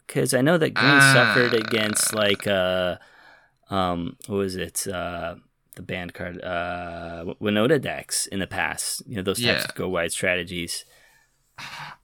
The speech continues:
Speaker 2: Uh, it, it doesn't really have a good
Speaker 1: No?
Speaker 2: mono green matchup. So, like, the nut draws from Boros Convoke will always kill a mono green player,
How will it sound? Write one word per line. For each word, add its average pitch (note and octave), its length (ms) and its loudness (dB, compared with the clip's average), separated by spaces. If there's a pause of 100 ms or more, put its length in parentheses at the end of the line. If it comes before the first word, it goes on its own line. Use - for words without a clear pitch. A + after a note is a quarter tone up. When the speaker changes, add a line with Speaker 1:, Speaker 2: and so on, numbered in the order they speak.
(120)
Speaker 2:
Uh, A#2 340 4
it, C#3+ 480 4
it G#3+ 180 -2
doesn't F#2+ 420 0
really G#2+ 360 4
have C3 220 4
a C3+ 40 4
good C3 280 4
Speaker 1:
No? G2+ 80 2
Speaker 2:
mono B2 240 4
green C3 240 2
matchup. C3 440 4
So, C#3+ 160 2
like, C#3 280 4
the C#3 80 6
nut D#3 240 6
draws F3+ 260 4
from D3+ 180 2
Boros G#2+ 400 4
Convoke G2 800 -4
will G#2+ 420 2
always A#2+ 520 6
kill G2+ 240 -2
a F#2 40 -2
mono E2+ 260 -6
green C#2 200 -10
player, - 340 -10